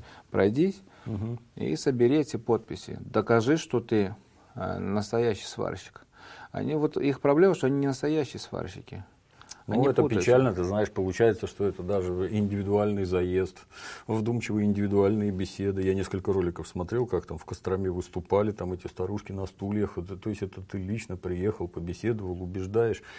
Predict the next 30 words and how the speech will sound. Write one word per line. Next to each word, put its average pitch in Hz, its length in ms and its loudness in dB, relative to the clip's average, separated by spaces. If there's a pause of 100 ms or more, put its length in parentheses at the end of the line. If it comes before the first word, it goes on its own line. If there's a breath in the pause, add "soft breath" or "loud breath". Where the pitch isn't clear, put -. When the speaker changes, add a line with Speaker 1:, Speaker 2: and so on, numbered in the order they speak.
(180 loud breath)
Speaker 2:
Это 107 240 -4
ты 107 260 -4
не 101 540 -2
накрываешь, 107 640 2
так 104 160 -6
сказать, 95 340 -4
по 101 100 -2
площадям, 98 800 -4
а 92 80 -8
с - 60 -14
каждым 113 540 -2
чуть 98 200 -12
ли 98 120 -6
там 92 240 -6
это 85 180 -12
не 98 280 -6
в 98 120 2
обнимку. 104 480 0
И 95 60 0
даже 107 280 4
так - 240 -2
не 87 100 -6
работает. 76 540 -6
Speaker 1:
Не, 117 140 4
не 113 120 2
работает. 120 340 6
Знаешь, 151 180 8
они 117 80 4
что 104 180 0
сделали? 98 480 6